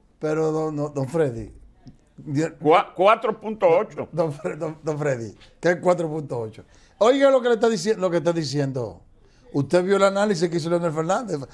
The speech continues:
Speaker 1: Es que usted se quiere hacer el que no ve nada. Uno punto nueve por ciento promedio de los tres años y medio de este gobierno. Ahora, ¿qué es lo que le está diciendo el Banco Central? Que la economía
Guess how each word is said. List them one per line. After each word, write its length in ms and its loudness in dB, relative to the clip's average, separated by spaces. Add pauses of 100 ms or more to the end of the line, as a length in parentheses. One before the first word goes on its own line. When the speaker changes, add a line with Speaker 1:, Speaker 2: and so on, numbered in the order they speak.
(160)
Speaker 1:
Es 120 2
que 100 0
usted 140 4
se 160 0
quiere 180 4 (160)
hacer 300 4
el 80 -2
que 100 0
no 100 0
ve 100 0
nada. 380 -6 (500)
Uno 480 4
punto 380 2
nueve 320 2
por 180 -2
ciento 320 0
promedio 640 -2 (180)
de 120 0
los 180 0
tres 340 -2 (300)
años 320 0
y 60 -4
medio 200 0
de 80 0
este 140 -4
gobierno. 520 -8 (320)
Ahora, 540 0 (280)
¿qué 120 0
es 40 2
lo 140 0
que 80 -8
le 100 -4
está 200 -4
diciendo 380 -6
el 60 -6
Banco 300 -8
Central? 380 -14 (1120)
Que 120 0
la 100 2
economía 840 -2